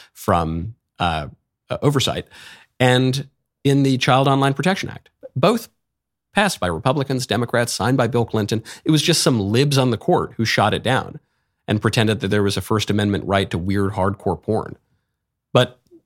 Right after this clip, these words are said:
most Americans forever have recognized that there's no right to watching perverts degrade women on camera so that other perverts can degrade themselves in a dark room. It's, it's just,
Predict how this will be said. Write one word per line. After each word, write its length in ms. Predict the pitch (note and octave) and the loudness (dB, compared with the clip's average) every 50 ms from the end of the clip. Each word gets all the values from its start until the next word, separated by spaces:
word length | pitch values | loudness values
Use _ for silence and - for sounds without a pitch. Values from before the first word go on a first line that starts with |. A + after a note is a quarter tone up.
| _ _ _ - | _ _ _ -6
most 400 | - G#2 G#2 A#2+ F3 G#3 G3+ - | -4 0 2 4 4 4 2 2
Americans 640 | G#3+ G#3 G3+ F#3 C3+ G#2+ - E2+ D#2 E2+ - - - _ _ _ _ - | 2 4 4 4 4 2 0 -4 -6 -6 -8 -8 -12 _ _ _ _ -2
forever 800 | - C#3 D#3+ F3+ F#3+ - - - F3+ F#3 D#3+ C3 E2 D2 - - _ _ - | 2 2 4 4 2 2 2 2 2 2 2 2 0 -2 -6 -10 _ _ -2
have 120 | C3+ A#2+ | 0 2
recognized 600 | A#2+ C3+ C#3 C3+ - B2 G#2 G2+ F2 F2 F2+ - | 2 2 2 2 2 0 0 0 0 -2 -2 -2
that 100 | A2+ G2 | -2 -2
there's 180 | A#2+ G#2+ G2+ G#2+ | -2 -2 -2 0
no 140 | G#2 A2 | 0 0
right 540 | B2+ A2+ G2 G2+ G#2+ A2+ G2+ F2 F2 F2 - - _ _ _ _ _ - | 0 0 0 2 2 2 2 0 -2 -6 -10 -14 _ _ _ _ _ 0
to 300 | - A2+ F#2 C2+ D2 - | 0 0 0 -2 -8 -12
watching 920 | - - G#2 G#2 G#2+ G2+ G#2 A2 - - A#2 G#2 F#2+ F#2+ F2+ E2+ D#2+ - - - | -12 -6 -2 2 2 4 2 2 0 -2 0 0 0 -2 -2 -4 -6 -8 -14 -8
perverts 680 | - - A#2 A#2+ A2 A2 G2 F2+ F2 F2 - - - _ _ _ _ _ _ - A#2 A2+ | -4 -2 0 0 0 0 0 -2 -2 -4 -4 -6 -6 _ _ _ _ _ _ -8 -6 -4
degrade 520 | A2+ G#2 F#2+ - G2+ F#2+ G2+ A2+ A2 G2+ | -4 -4 -2 0 0 2 2 2 0 0
women 440 | G2 G#2 G#2+ A2 G#2 F2+ D#2+ E2 E2 | 0 0 0 0 0 -2 -2 -4 -4
on 140 | E2 F2+ F#2 | -4 -4 -6
camera 540 | - - - G#2+ A2+ G#2+ E2+ D#2+ D#2+ E2+ | -6 -4 -2 0 0 0 0 -2 -4 -4
so 180 | F#2 - - F#2+ | -4 -4 -4 -4
that 180 | F2+ F#2 E2 - - - - - _ _ - | -4 -4 -6 -8 -12 -20 -20 -20 _ _ -2
other 220 | - C#3 C3+ B2+ G2+ | 0 2 2 2 0
perverts 500 | F#2 - - G#2+ F#2+ G2 G2+ G2+ F#2+ - | -2 -2 -4 -4 -2 -2 -2 -4 -4 -4
can 160 | - A2 F#2+ | -4 -4 -4
degrade 340 | E2+ F2 G#2 G#2 G#2 G2+ F#2+ | -4 -2 -2 0 0 0 -2
themselves 560 | F#2 F2 - - A2+ A#2 G#2+ G2 F2 F#2+ G#2 | -4 -4 -2 0 0 0 0 0 -2 -2 -4
in 80 | F#2+ | -4
a 40 | F2 | -4
dark 320 | D#2+ - F2 F#2 F2 - - | -4 -2 -2 -4 -4 -4 -4
room. 280 | G2+ B2 C3+ G#2+ F#2+ G#2 | -2 -2 -2 -2 -2 -4
It's, 180 | A2 A2 - - - - | -4 -6 -6 -8 -8 -8
it's 180 | A#2 B2 - | -6 -6 -4
just, 360 | - - C#3 C3 - - - | -2 -2 -2 -2 -2 -6 -10